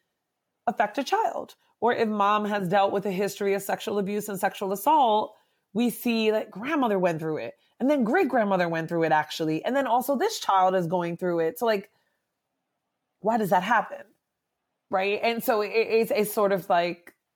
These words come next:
substance abuse issues being passed on or anything else. Like, it, it,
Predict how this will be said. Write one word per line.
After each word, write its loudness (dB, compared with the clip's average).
substance -2
abuse 0
issues 0
being -4
passed -2
on 0
or -2
anything -2
else. -2
Like, -2
it, 0
it, -2